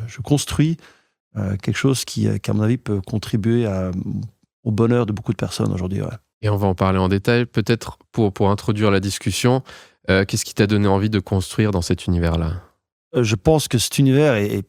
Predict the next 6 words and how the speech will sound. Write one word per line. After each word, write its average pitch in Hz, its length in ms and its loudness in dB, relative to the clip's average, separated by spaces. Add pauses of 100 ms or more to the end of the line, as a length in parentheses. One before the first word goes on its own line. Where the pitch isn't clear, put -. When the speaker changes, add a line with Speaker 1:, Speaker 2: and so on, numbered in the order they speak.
(120)
Speaker 1:
est 113 160 -4 (120)
malheureusement, 127 920 4
euh, 98 320 -2
extrêmement 127 520 0
dysfonctionnel 117 680 0
aujourd'hui. 107 400 -2